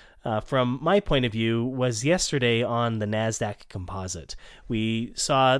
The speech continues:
the index form a really strong bearish engulfing pattern.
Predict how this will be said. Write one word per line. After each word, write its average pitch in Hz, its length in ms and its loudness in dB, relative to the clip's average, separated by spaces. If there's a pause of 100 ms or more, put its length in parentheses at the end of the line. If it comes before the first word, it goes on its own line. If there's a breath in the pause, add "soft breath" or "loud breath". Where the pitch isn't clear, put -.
(100)
the 139 200 0
index 135 380 2
form 127 580 2 (120)
a 120 240 0
really 170 680 0
strong 123 800 2 (100)
bearish 131 540 0
engulfing 110 580 -2
pattern. 90 440 -6